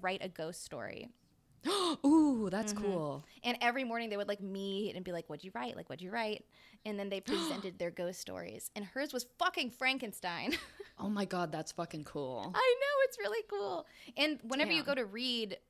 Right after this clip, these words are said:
Speaker 1: Frankenstein, like, the novel, which is, again, really short, you guys should read it if you wanna be depressed.
Speaker 2: <laughs> Which we do.
Speaker 1: Which we do.
Speaker 2: Yes. Yes,
Speaker 1: I
Speaker 2: please.
Speaker 1: literally cried.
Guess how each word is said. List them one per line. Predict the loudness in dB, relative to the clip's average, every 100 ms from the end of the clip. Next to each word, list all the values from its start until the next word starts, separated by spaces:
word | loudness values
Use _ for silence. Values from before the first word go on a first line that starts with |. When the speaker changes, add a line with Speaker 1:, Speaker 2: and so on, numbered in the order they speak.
| _ _ _ _
Speaker 1:
Frankenstein, | 2 2 2 -4 -4 -4
like, | -6 -4
the | -4 -2
novel, | -2 -2 0
which | -4 -6
is, | -10
again, | -8 -6
really | -4 -6
short, | -4 -4 -4
you | -6
guys | -6
should | -6
read | -4 -2
it | -4 -8 -20 -20
if | -14 -8
you |
wanna | -8 -6
be |
depressed. | -8 -4 -4 -6 -14 _ 0
Speaker 2:
<laughs> | 0 0 -8 _
Which | -2 0
we | 2
do. | 2 2 -2 -8
Speaker 1:
Which | 0 2 4
we | 2 -2
do. | 0 6
Speaker 2:
Yes. | 8 6 4 -2 -14 -20 -6
Yes, | 4 8 10
Speaker 1:
I | 8
Speaker 2:
please. | 8
Speaker 1:
literally | 8 10 8 4
cried. | 2 4 6 6 6